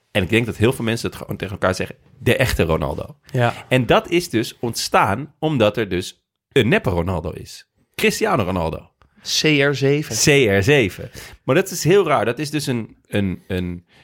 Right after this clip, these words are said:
Speaker 1: eh, bijnaam die f-,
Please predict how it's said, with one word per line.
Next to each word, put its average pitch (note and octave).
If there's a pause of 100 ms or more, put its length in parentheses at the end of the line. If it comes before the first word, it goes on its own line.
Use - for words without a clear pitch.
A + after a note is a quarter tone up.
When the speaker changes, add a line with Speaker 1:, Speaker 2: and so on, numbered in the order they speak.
(340)
Speaker 1:
eh, D#2+ (800)
bijnaam E3
die A#2
f-, -